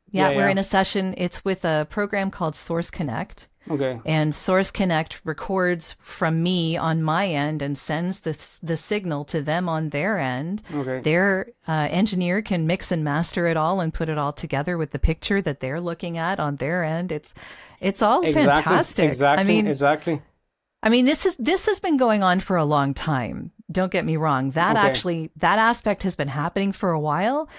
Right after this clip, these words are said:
Speaker 1: but relying on it entirely, I think, was something that a lot of people didn't want to do until the pandemic came and everything closed down and the studios were closed. I mean,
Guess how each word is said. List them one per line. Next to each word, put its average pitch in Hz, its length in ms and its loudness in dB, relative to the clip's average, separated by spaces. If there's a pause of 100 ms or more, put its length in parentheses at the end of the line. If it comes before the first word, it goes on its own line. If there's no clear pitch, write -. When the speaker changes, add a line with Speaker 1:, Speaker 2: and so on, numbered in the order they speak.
(320)
Speaker 1:
but 185 320 4 (480)
relying 202 540 4
on 220 180 4
it 180 100 2
entirely, 196 1000 -2 (120)
I 202 100 -2
think, 240 460 -2
was 175 160 0
something 190 400 0
that 165 120 -2
a 156 60 -2
lot 156 220 -2
of 160 80 -8
people 165 260 -4
didn't 147 340 -2
want 135 160 -2
to 131 60 -4
do 120 420 -8 (380)
until 190 380 0
the 190 100 0
pandemic 185 560 0
came 160 420 -4 (300)
and 165 220 4
everything 190 460 2
closed 156 380 -2
down 180 640 0
and 156 240 0
the 147 60 0
studios 170 920 -2 (220)
were 165 160 0
closed. 175 760 -2 (200)
I 160 100 -2
mean, 151 460 0